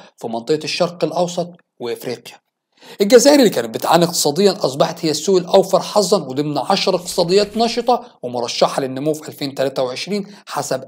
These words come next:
آخر تقرير لصندوق النقد الدولي، إلا إن الصفقة دي بشكلها الحالي تصنف أزمة أو ورطة هتضر بيها اقتصادها وهتضر جيرانها وعلى رأسهم مصر. مؤخرًا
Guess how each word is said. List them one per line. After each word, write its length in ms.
آخر 280
تقرير 500
لصندوق 400
النقد 280
الدولي، 320
إلا 140
إن 120
الصفقة 440
دي 140
بشكلها 480
الحالي 480
تصنف 460
أزمة 440
أو 140
ورطة 440
هتضر 340
بيها 200
اقتصادها 580
وهتضر 500
جيرانها 560
وعلى 280
رأسهم 460
مصر. 300
مؤخرًا 600